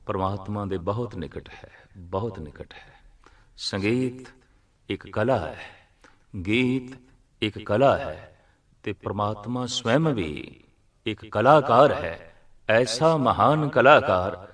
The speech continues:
ਕਿ ਉਸ ਦੀ ਕਲਾ ਚਾਰੋਂ ਪਾਸੇ ਸਾਨੂੰ ਦੇਖਣ ਨੂੰ ਮਿਲਦੀ ਹੈ। ਇੱਕ ਨਿੱਕਾ ਜਿਹਾ ਬੀਜ ਧਰਤੀ ਦੇ ਵਿੱਚ ਬੋ ਕੇ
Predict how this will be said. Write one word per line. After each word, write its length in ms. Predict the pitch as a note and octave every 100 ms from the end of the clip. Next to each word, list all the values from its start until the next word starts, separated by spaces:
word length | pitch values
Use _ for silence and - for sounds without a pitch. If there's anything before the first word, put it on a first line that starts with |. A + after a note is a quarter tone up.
| _ -
ਕਿ 100 | G#2+
ਉਸ 180 | G#2+
ਦੀ 180 | A2 A2+
ਕਲਾ 640 | - A#2+ C3 F#2 F#2+ F#2+ - _ -
ਚਾਰੋਂ 380 | - A#2 C#3 C3+
ਪਾਸੇ 600 | F#2 E2 - F2 F2 F2+ _ -
ਸਾਨੂੰ 420 | - G#2+ G#2 G2
ਦੇਖਣ 340 | F#2+ F2 F#2+
ਨੂੰ 140 | F2+ F#2+
ਮਿਲਦੀ 400 | F2+ D2+ - -
ਹੈ। 60 | - _ _ _ _ _ _ _ _ _ _ _ -
ਇੱਕ 180 | B2 -
ਨਿੱਕਾ 380 | B2 B2 A2+ F#2
ਜਿਹਾ 280 | F#2 F2 D#2+
ਬੀਜ 480 | E2+ G2 G#2 G#2 - _ _ _ _ _ _ - F2+
ਧਰਤੀ 340 | B2 B2+ C3
ਦੇ 140 | B2+ G#2
ਵਿੱਚ 120 | E2+
ਬੋ 260 | F2 A#2
ਕੇ 420 | A2 A#2+ - -